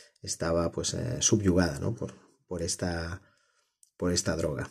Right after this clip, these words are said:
¿de acuerdo? Am, esto ya os podéis imaginar que históricamente ha generado que la China, ¿no? Que China, pues, eh, digamos, guarde un mal recuerdo de su apertura al exterior, Y bueno, es, digamos que es, es una que se la tiene jurada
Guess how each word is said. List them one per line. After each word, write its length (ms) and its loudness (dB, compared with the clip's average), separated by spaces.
¿de 100 -10
acuerdo? 380 -2
Am, 840 6
esto 800 12
ya 120 10
os 60 2
podéis 200 8
imaginar 400 4
que 80 4
históricamente 500 4
ha 60 2
generado 360 4
que 100 4
la 120 2
China, 400 4
¿no? 140 -4
Que 140 0
China, 340 0
pues, 280 -2
eh, 340 -6
digamos, 380 0
guarde 260 12
un 80 12
mal 160 12
recuerdo 440 6
de 100 4
su 180 2
apertura 460 0
al 80 2
exterior, 580 6
Y 680 10
bueno, 280 10
es, 360 2
digamos 420 4
que 240 12
es, 320 6
es 180 -2
una 180 4
que 80 2
se 120 4
la 120 6
tiene 200 4
jurada 500 4